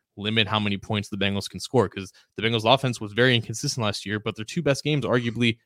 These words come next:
were against the Browns, despite that defensive line. But the defensive line has only gotten better, and the secondary has only gotten better. And for some reason, that has not netted to better success for the, for the Browns defense as a whole. So that is honestly my, my biggest thing to watch for in this, because the Bengals have had success against the Browns defense,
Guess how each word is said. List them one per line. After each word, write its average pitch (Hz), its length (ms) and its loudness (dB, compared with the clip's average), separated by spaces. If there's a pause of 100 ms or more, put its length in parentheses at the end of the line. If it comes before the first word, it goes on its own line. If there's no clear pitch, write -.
(140)
were 127 180 6
against 120 280 2
the 104 60 -6
Browns, 104 360 0
despite 113 400 2
that 104 100 -2
defensive 101 400 -8
line. 95 260 0 (280)
But - 80 -6
the 95 80 -6
defensive 127 340 -4
line 117 220 2
has 104 100 -2
only 110 160 2
gotten 104 220 0
better, 120 400 2 (160)
and 98 100 -8
the 95 40 -6
secondary 113 440 0
has 92 80 -6
only 90 180 -4
gotten 87 220 -4
better. 95 240 -2 (220)
And 113 120 -10
for - 80 2
some 170 260 2
reason, 170 280 4
that 135 140 4
has 127 120 2
not 139 240 2
netted 120 460 2 (260)
to 127 140 0
better 123 300 4
success - 440 -2
for - 140 -12
the, 110 80 -4 (220)
for - 100 -8
the 110 80 -2
Browns 113 300 0
defense 113 400 -6
as 98 160 -6
a 90 40 -6
whole. 104 460 2 (180)
So 113 380 0
that 151 180 4
is 139 120 2
honestly 131 340 -2
my, 107 320 -2 (160)
my 107 140 0
biggest 104 360 -6
thing 104 140 -6
to 92 80 -6
watch 95 300 -4
for 90 160 -10
in 87 60 -12
this, 85 120 -12
because 98 300 -14
the - 120 -8
Bengals 113 220 -4
have 107 80 -20
had 117 160 -2
success - 380 -4
against 113 180 -6
the - 80 -16
Browns 107 240 -2
defense, 107 480 -6